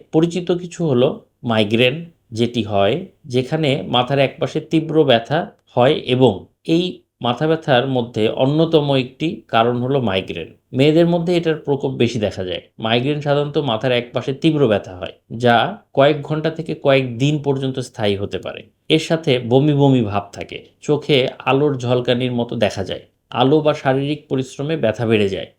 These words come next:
রোদে গেলে অনেক সময় ব্যথা বেড়ে যেতে পারে, দীর্ঘ সময় টিভি দেখলে, মোবাইল চালালে বা দীর্ঘ সময় রান্না করলে, আগুনের পাশে কাজ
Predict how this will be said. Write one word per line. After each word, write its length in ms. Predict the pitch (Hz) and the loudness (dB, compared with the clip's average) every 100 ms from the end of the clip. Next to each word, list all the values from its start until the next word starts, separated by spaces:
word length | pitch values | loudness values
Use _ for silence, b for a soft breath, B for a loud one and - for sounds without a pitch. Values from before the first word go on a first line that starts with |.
| _ 120 | _ 2
রোদে 280 | 135 151 160 | 4 6 6
গেলে 180 | 156 147 | 6 4
অনেক 220 | 139 139 | 2 0
সময় 260 | - 175 202 | -4 -4 0
ব্যথা 260 | 127 131 | 0 2
বেড়ে 200 | 123 110 | 2 2
যেতে 220 | 104 - - | 2 -4 -6
পারে, 220 | 87 - _ _ - | -6 -8 _ _ -4
দীর্ঘ 220 | 127 139 147 | 0 2 0
সময় 280 | 147 151 151 | -2 -4 -2
টিভি 240 | 151 139 139 | 2 2 4
দেখলে, 300 | 131 135 135 | 2 2 -2
মোবাইল 360 | 131 120 131 131 | 0 4 4 4
চালালে 400 | 127 127 127 143 208 - _ _ _ - | 2 2 2 -2 -6 -12 _ _ _ -2
বা 140 | 110 | 0
দীর্ঘ 240 | 107 123 131 | 0 -2 -2
সময় 260 | 135 135 | -2 0
রান্না 280 | 120 117 123 | 2 2 0
করলে, 300 | 123 123 135 196 190 | 0 -2 -2 -4 -2
আগুনের 360 | 113 120 117 | 0 2 0
পাশে 200 | 120 117 120 | -2 -4 -2
কাজ 180 | 117 | -4